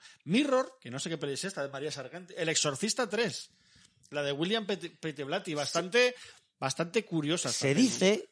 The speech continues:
Speaker 2: que una de las escenas más icónicas y que más terror da del cine es una escena del Exorcista tres, donde una monja con unas tijeras enormes persigue al, al protagonista. Es un segundo, <laughs> pero cuando se hacen estos top de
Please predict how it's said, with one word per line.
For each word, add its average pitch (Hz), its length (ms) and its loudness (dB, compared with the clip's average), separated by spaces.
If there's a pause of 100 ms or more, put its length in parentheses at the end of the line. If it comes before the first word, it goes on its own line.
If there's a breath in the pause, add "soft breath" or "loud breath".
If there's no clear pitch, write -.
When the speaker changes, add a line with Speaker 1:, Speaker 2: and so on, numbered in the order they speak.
Speaker 2:
que 131 100 -8
una 180 140 -8
de 208 80 -8
las 165 140 -8
escenas 160 360 -4
más 139 420 2
icónicas 139 600 4
y 117 60 -4
que 117 160 4
más 170 320 8
terror 123 440 6
da 135 220 6 (180)
del 110 280 4
cine 170 380 2 (560 soft breath)
es - 180 0
una 165 400 0
escena 160 340 -4
del 131 80 -4
Exorcista 117 480 -6
tres, - 460 -8
donde 101 200 0
una 147 140 2
monja 151 240 -2
con 135 120 0
unas 139 120 0
tijeras 135 340 0
enormes 131 320 -2
persigue 127 400 0
al, 110 320 2
al 120 120 -2
protagonista. 104 580 0
Es 113 120 4
un 208 120 4
segundo, 196 500 6
<laughs> - 0 -
pero 143 160 8
cuando 123 220 6
se - 80 -2
hacen 214 160 -2
estos 180 260 0
top 175 180 6
de 143 200 12